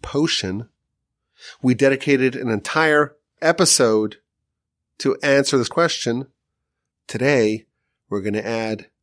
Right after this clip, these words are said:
two very clever answers. Perhaps we can say even exquisite ones, to show how Laban really tried to make it all worse. So the first one is courtesy of the Gaon of Vilna.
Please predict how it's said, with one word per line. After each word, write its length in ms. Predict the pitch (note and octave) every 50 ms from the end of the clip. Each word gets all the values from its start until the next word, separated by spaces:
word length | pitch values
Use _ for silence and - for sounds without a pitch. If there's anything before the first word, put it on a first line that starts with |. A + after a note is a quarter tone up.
| _ _ _ _ _ _ _ _ _ _ _
two 480 | - - - - G#3 G3 F#3+ F#3+ F3+ - _ _ _ _ _ _
very 300 | - G#2+ C3 D3 D#3+ E3
clever 580 | D#3+ - - - - D3+ D#3 E3 E3+ D#3 D3+ D3+
answers. 720 | C3+ A2 G#2 G#2 G2+ - - B2+ B2 C#3+ D3+ - - - - _ _ _ _ _ _ _ _ _ _ _ _ _ _ _ _ _ _
Perhaps 260 | - - B2 C3 -
we 60 | - B2
can 120 | C3 A#2
say 140 | - - C3+
even 240 | - F3 D3+ E3 D#3
exquisite 640 | D3 C#3+ - - - A#3 C#4+ D#4 D#4+ D4+ D4+ A#3+
ones, 540 | E3+ D#3+ D3 D3 D3+ F3 G#3 G#3 - - - - _ _ _ _ _ _ _ _ _ _ _ _ _ _ _ _ _ _ _ _ _ _ _ _ _ _ _ _ _ _ - - - _ -
to 100 | - C#3
show 520 | - - - F3+ F#3 E3 D3+ C#3+ C#3+ C#3+
how 260 | B2+ C3 C#3+ C3+ C3
Laban 400 | B2+ B2 B2 C3 C#3 C3+ C#3+ C3
really 180 | A#2+ B2 B2+ B2
tried 280 | A2+ - - B2 A#2 -
to 80 | -
make 160 | A2 A2 G#2
it 100 | A2 G2+
all 420 | F#2+ G2+ G#2+ A2+ B2 A#2+ A#2+ A#2+ A2
worse. 480 | G2 F#2+ E2 D#2+ - - - - - - _ _ _ _ _ _ _ _ _ _ _ _ _ _ _ _ _ _ _ _ _ _ _ _ _ _ _ _ _ _ _ _ _ _ _ _ _ _ _ _ _ _ _ _ _ _ _ _ _ _ _ _ _ _ -
So 100 | - A#2+
the 60 | -
first 240 | - F3+ F3 - -
one 80 | C3+
is 80 | A2+ -
courtesy 540 | - - - - D3 C#3+ - - C3+ C3+ -
of 220 | - A#2+ G#2 -
the 100 | - A2+
Gaon 400 | G#2+ G2 A#2+ A2+ A2+ B2+ C3 B2+
of 100 | A2+ F2+
Vilna. 440 | G#2+ A2+ A2+ A2+ A2 F#2+ D2 -